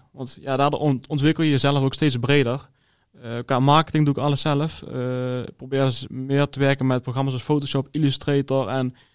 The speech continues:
het hele, hele plaatje. Dus je bent niet alleen in gesprek, maar je bent ook veel breder aan het kijken. En ja, je leert er dus ook gewoon heel veel van. En dat, ja, dat vormt je ook, dat je gewoon steeds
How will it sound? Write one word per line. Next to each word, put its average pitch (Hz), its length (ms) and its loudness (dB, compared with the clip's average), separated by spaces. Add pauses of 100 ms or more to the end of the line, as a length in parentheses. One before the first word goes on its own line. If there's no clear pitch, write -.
(120)
het 139 120 -18
hele, 147 220 4
hele 147 220 4
plaatje. 143 420 0
Dus 123 340 -4
je 104 160 -16
bent 139 160 4
niet 156 120 6
alleen 151 280 4
in 143 60 4
gesprek, 156 400 2
maar 151 140 -2
je 143 60 0
bent 139 160 2
ook 143 120 0
veel 143 160 -2
breder 135 320 2
aan 120 80 0
het 107 100 -6
kijken. 110 400 -8 (400)
En 120 600 -2 (220)
ja, 120 160 -10
je 123 140 0
leert 151 180 4
er 143 60 -4
dus 131 120 -4
ook 143 140 0
gewoon 156 140 2
heel 120 180 2
veel 110 240 -4
van. 110 240 -4
En 123 120 -4
dat, 135 220 0
ja, 123 200 -2
dat 123 160 -4
vormt 147 240 2
je 135 100 -2
ook, 143 80 -2
dat 123 100 -6
je 120 60 -8
gewoon 131 160 -2
steeds 143 360 -2